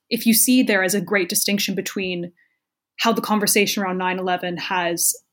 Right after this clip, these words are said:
developed over the last twenty years on the right versus on the left, and if you see that as quite distinct or if it's similar.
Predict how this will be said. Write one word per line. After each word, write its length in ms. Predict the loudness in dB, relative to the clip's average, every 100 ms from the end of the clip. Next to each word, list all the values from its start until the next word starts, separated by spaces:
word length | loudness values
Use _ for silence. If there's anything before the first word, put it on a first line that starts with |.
| _ -8
developed 560 | -6 0 2 2 -2 -4
over 220 | -4 -4 -2
the 80 |
last 300 | -4 -2 -4
twenty 340 | -4 -4 -6 -4
years 420 | -2 0 -2 -6 _ 0
on 200 | 2 2
the 100 | -2
right 360 | -2 -2 -4 _ -8
versus 420 | -4 -2 -2 -2
on 160 | -4
the 80 | -4
left, 400 | -4 -6 -8 -6
and 100 | -6
if 120 | -6
you 40 | -2
see 220 | 0 0
that 160 | -4 -4
as 140 | -6
quite 320 | -6 -8 -6
distinct 680 | -2 0 0 -4 -8 -10 -10 -8
or 140 | -8
if 100 | -6
it's 180 | -4 -2
similar. 420 | -2 -6 -10